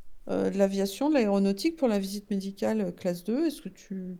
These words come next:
peux prendre rendez-vous ? Parce que tu vas avoir ton lâcher solo, il faut que t'aies ta visite. » Donc voilà, demain, je vais appeler le médecin. Puis, et puis mercredi, ils vont être en réunion. Ils vont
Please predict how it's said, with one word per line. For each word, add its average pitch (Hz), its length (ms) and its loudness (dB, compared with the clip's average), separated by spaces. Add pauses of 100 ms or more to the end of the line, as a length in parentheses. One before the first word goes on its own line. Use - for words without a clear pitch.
peux 180 100 -8
prendre 180 320 -6
rendez-vous ? 190 460 -2
Parce 240 260 -4
que - 80 -12
tu - 140 -8
vas 180 80 0
avoir 175 180 -2
ton - 140 -10
lâcher 180 260 -8
solo, 208 400 -2
il 262 120 2
faut - 180 -12
que - 100 -20
t'aies - 120 -12
ta - 180 -12
visite. » 254 480 -4 (420)
Donc 160 140 0
voilà, 151 320 4
demain, 175 360 0
je 175 120 -8
vais - 60 -6
appeler - 260 -10
le 139 60 -4
médecin. 170 280 2 (120)
Puis, 202 320 2 (540)
et 233 80 -2
puis 254 160 0
mercredi, 269 600 6
ils 254 60 4
vont 233 160 4
être 208 160 2
en 202 60 6
réunion. 220 440 4 (500)
Ils 254 200 0
vont 262 680 2